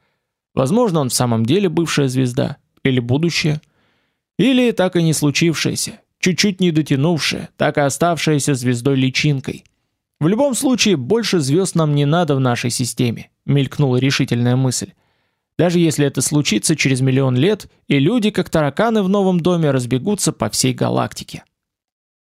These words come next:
Эта бурая крохотная планетка увеличивалась и увеличивалась, а они все летят и летят. А этот бурый диск уже вырос до размеров Луны,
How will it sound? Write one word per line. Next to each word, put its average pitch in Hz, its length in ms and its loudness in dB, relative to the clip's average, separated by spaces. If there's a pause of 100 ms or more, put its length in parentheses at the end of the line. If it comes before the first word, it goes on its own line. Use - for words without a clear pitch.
(880)
Эта 220 300 2
бурая 214 380 2
крохотная 180 540 0
планетка 156 560 0
увеличивалась 156 840 0
и 147 40 2
увеличивалась, 135 800 -2 (360)
а 120 120 0
они 135 200 2
все 123 180 0
летят 127 440 0
и 143 40 2
летят. 127 540 -2 (360)
А 131 120 0
этот 190 260 0
бурый 214 320 2
диск 202 320 0
уже 190 180 2
вырос 185 360 0
до 156 120 0
размеров 160 520 0
Луны, 143 520 0